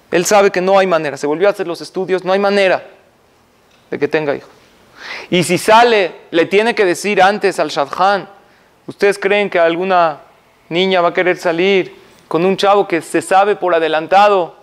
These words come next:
que no va a poder tener hijos?". Si tiene lana, yo creo que sí, pero vamos a decir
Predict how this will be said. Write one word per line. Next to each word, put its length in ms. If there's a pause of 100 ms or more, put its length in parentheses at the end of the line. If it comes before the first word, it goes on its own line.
(140)
que 120
no 80
va 60
a 60
poder 220
tener 260
hijos?". 420 (560)
Si 120
tiene 260
lana, 280
yo 80
creo 100
que 100
sí, 240
pero 220 (1500)
vamos 280
a 40
decir 500